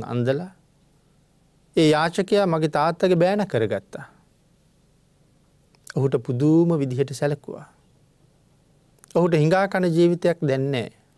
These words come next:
බොහොම ඉසුරුමත් පුද්ගලයෙක් වගේ. නමුත් වැඩි කල් හිටියේ නෑ. ඔහු මගේ තාත්තට කියනවා, "මගේ වැරහැලි රෙදි ටිකයි මගේ හිඟා කන පාත්‍රී මට දෙන්න.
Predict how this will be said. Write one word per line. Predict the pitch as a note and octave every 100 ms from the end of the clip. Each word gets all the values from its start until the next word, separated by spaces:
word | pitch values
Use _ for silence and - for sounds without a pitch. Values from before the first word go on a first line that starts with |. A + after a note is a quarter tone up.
| _ _ _ _ _ _ _ _ -
බොහොම | C3
ඉසුරුමත් | C3 A#2+ D3+ C3+ A#2+ -
පුද්ගලයෙක් | C3 B2 A2+ A2 -
වගේ. | - - F#3+ _ _ _ _ _ _ _ _ _ _ _ _ -
නමුත් | B2+ A#2+ B2
වැඩි | A#2+ B2
කල් | B2 A#2
හිටියේ | A#2+ A#2+ A2+
නෑ. | A2 G#2 - _ _ _ _ _ _ _ _
ඔහු | D3 C#3+
මගේ | B2 A#2+
තාත්තට | B2 B2 B2 A#2+
කියනවා, | A#2+ B2+ A#2 A2 G2+ - _ _ _ _ _ _ _ _ _ _
"මගේ | D3 D3 B2+
වැරහැලි | C3+ D3+ C#3 B2+
රෙදි | B2+ C3+
ටිකයි | C#3+ A#2+ G#2+ C3 - _ _ _ _ _ _ _ _ _ _ -
මගේ | B2+ B2
හිඟා | B2 C3 C3
කන | B2+ A#2
පාත්‍රී | B2 A#2+ B2 C3 A#2+
මට | A#2 A2
දෙන්න. | A2 A2+